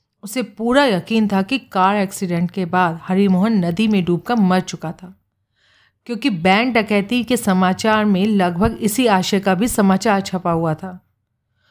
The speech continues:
उसे इस बात की जानकारी भी नहीं होगी कि हरि मोहन किशन लाल को यातनाएं देकर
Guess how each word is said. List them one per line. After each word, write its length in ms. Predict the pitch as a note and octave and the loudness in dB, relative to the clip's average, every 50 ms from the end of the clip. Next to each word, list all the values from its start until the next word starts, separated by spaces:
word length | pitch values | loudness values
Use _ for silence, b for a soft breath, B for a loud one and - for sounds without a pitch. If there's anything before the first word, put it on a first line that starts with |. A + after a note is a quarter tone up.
| _ _ _ _ _ | _ _ _ _ _
उसे 220 | B3+ B3 - C4+ | -8 -4 -2 -2
इस 280 | - - C4 C#4 A#3 - | -2 0 0 0 0 4
बात 260 | A3+ A#3+ A#3 A#3 - | 4 2 2 2 -2
की 100 | - B3+ | -4 0
जानकारी 460 | G3+ G#3 G3 F#3 F#3+ F#3+ A3 G#3+ A3+ | 2 2 4 2 2 2 0 0 0
भी 140 | B3 A#3 B3 A#3 | 0 0 0 2
नहीं 220 | A3 G#3 G3 F#3 | 2 2 2 2
होगी 300 | F#3 F#3 F#3 F3+ A3+ C4 | 2 0 0 0 -2 -4
कि 140 | B3 - C#4 | -2 -2 -2
हरि 360 | A3 F#3+ F3+ F3 F#3 A3+ A#3+ | -2 0 0 0 2 2 2
मोहन 360 | A#3 A3 G3+ F#3+ G3 G#3+ B3+ | 2 2 2 2 2 0 -2
किशन 360 | B3 - A3 G3+ - A3 G#3+ | -2 -2 -4 -2 0 0 2
लाल 240 | G#3 G3+ G3 F3+ F3 | 2 2 2 0 0
को 120 | F3+ - B3+ | 0 -2 0
यातनाएं 640 | A3+ G3 F3+ E3+ E3+ E3+ G3 F#3+ G3+ G#3 G#3+ G3+ | 0 2 2 2 0 0 0 0 2 2 0 0
देकर 340 | G3+ F#3+ F#3 - F3 F#3+ | 0 0 0 0 -2 -4